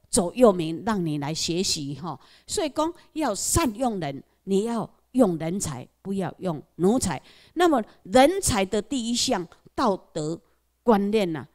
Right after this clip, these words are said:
吼，仁智、礼智、礼义、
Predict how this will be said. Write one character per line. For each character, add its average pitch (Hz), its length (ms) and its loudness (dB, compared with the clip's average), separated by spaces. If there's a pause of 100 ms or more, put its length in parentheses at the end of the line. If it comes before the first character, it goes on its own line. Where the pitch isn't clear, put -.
(160)
吼， 160 260 -2 (640)
仁 233 280 4
智、 302 260 0
礼 151 240 -4
智、 240 220 -4 (220)
礼 165 360 -8
义、 233 180 -12